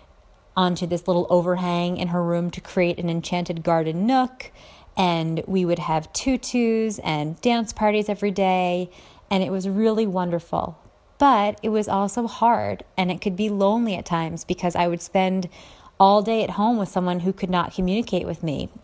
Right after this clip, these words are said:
for the first six months of her life. And then after that, she started talking, and she has not stopped ever since. But in all seriousness, motherhood was everything that I had dreamed about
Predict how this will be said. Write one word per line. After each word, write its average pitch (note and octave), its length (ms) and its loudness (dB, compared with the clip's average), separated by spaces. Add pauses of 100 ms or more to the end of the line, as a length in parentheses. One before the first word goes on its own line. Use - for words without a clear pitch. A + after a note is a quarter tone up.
for F3 340 2
the D#3+ 80 -4
first D#3+ 300 -4
six E3+ 180 -6
months E3 200 -4
of - 80 -14
her E3+ 100 0
life. D3+ 340 -4
And E3 200 -4
then D#3+ 180 -2
after D#3 280 -4
that, G#3+ 220 4
she G3+ 120 -6
started F3+ 260 -2
talking, E3 480 0
and E3 180 -4
she F3+ 140 -4
has E3 180 -2
not D#3+ 220 -4
stopped D3 340 -4
ever - 220 -6
since. - 400 -10
But - 280 0 (540)
in A#3+ 120 4
all C#4 160 6
seriousness, F3 880 0 (220)
motherhood G#3 720 2
was E3 440 2 (1040)
everything A#3+ 460 4
that A3 100 2
I G#3 100 4
had G#3 140 0
dreamed F3 300 0
about D#3+ 400 4